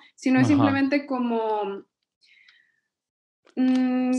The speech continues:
Speaker 1: pues,
Speaker 2: Sí.
Speaker 1: que tengas las mínimas nociones básicas del solfeo, ¿no?
Speaker 2: Ajá, se le llama curso propedéutico, ¿no? Y son
Speaker 1: Ujú.
Speaker 2: un par de semanas en donde uno va y le hacen una evaluación de lo que, como di-, dices, Caro, pues, más o menos
Speaker 1: Ajá.
Speaker 2: sabe ahí de,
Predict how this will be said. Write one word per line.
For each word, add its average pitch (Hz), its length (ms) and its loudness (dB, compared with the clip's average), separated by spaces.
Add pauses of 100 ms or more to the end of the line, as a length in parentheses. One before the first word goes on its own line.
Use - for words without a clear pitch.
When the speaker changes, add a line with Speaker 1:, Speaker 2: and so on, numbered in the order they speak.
(140)
Speaker 1:
pues, 285 160 4
Speaker 2:
Sí. - 60 -2
Speaker 1:
que 349 80 4
tengas 370 380 4
las 339 180 6
mínimas 339 460 4
nociones 277 680 2
básicas 294 640 0
del 226 260 -2
solfeo, 220 520 -6
¿no? 254 380 0
Speaker 2:
Ajá, 139 520 2
se 185 140 2
le 190 80 6
llama 226 220 4
curso 254 280 0
propedéutico, 117 840 0
¿no? 131 320 0
Y 127 120 2
son 127 180 -2
Speaker 1:
Ujú. 143 60 0
Speaker 2:
un 139 60 -4
par 139 140 0
de 131 60 -2
semanas 131 440 0
en 127 120 -2
donde 107 240 -2
uno 120 280 0
va 131 420 2
y 107 220 -4 (460)
le 127 160 0
hacen 123 300 -2
una 123 180 2
evaluación 156 680 2
de 143 80 0
lo 107 140 -2
que, 98 440 -6
como 107 200 -6
di-, 104 240 -10
dices, 110 300 -8
Caro, 117 280 -4
pues, 101 240 -14
más 113 240 0
o 240 40 -2
menos 113 240 -2
Speaker 1:
Ajá. 120 60 0
Speaker 2:
sabe 110 120 2
ahí 107 200 2
de, 107 200 0